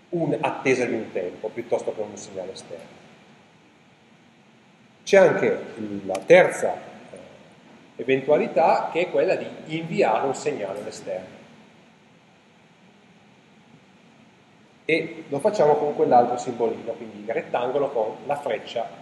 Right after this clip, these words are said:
uscente. In questo caso cosa succede? Beh, ve lo immaginate, il token inizia,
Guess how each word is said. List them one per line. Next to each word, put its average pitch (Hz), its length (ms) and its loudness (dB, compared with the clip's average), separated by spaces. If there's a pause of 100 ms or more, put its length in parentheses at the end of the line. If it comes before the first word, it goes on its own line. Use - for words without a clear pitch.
(180)
uscente. - 480 -20 (4000)
In 175 100 4
questo 180 260 4
caso 165 260 4
cosa 147 200 2
succede? 110 640 -2
Beh, - 240 0 (680)
ve 143 100 2
lo 139 80 4
immaginate, 127 920 4 (1400)
il 131 160 -8
token 139 320 10
inizia, 151 760 0